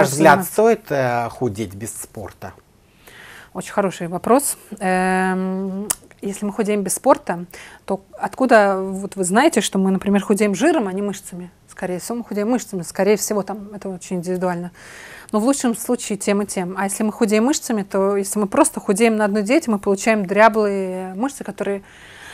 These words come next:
Speaker 1: не могут ничего делать. Мы просто не можем поднять, э, легкий предмет, уже не говоря о внешнем виде, об эстетике.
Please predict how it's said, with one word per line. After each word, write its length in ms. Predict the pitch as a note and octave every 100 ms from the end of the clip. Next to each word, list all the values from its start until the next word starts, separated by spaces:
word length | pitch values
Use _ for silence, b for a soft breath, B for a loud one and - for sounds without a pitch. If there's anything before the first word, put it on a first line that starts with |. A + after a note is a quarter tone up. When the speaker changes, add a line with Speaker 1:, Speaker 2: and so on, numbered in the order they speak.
| B B A3
Speaker 1:
не 60 |
могут 260 | A#3+ C4 C4
ничего 220 | C4 C4+
делать. 200 | B3+ A#3
Мы 240 | F#3+ F#3+ F3+
просто 240 | F#3+ -
не 40 |
можем 220 | A3+ G#3+ G3
поднять, 440 | G#3+ G#3 G#3 F#3
э, 300 | F3+ F3 F3+
легкий 320 | F3+ F#3+ - F3+
предмет, 380 | F#3+ G3 G3 F3
уже 100 | F#3
не 80 |
говоря 280 | F3 F#3 G3
о 20 |
внешнем 560 | E3+ G#3 - F#3+ F3 F3
виде, 260 | F#3 E3+ F3+
об 160 | E3+
эстетике. 600 | F#3 - G3+ F3+ - E3+